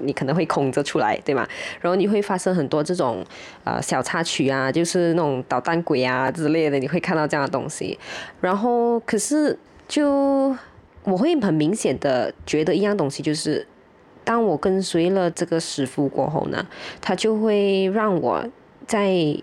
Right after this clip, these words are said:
运势方面，还有在我周围发生的事情就会高低起伏，就有蛮大的一个幅度的。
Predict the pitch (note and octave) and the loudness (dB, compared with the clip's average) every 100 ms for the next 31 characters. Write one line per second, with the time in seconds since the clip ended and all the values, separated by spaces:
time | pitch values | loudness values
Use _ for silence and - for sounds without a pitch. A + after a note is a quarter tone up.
0 | - F#3+ B3+ A3 - F#3+ F#3+ C#3 C#3+ D3+ | -10 -2 0 0 0 0 0 0 2 0
1 | - - - D#3+ G3 D3 A#2 G2 G#3 - | -2 -8 -2 2 2 2 0 -4 -8 -8
2 | - F#3 B2+ - D3+ C3+ C3+ D#3 E3 C3+ | -2 0 0 0 2 2 0 -2 -2 -2
3 | C3 D3+ D3+ G#3 A#3 A3+ C#3+ C3+ D3 C#3 | -2 -2 -2 0 0 0 0 0 0 -2
4 | - - F2+ - D#2+ - - - - - | -4 -6 -8 -6 -6 -6 -18 -20 -20 -14
5 | - C#4+ F3 D3+ C#3+ G3 G#3 F#3+ E3+ F#3+ | 0 2 4 2 2 0 2 2 0 2
6 | G#3 - - - C#3 D3 E3 C#3 - | 0 0 -6 -2 -2 0 0 0 -2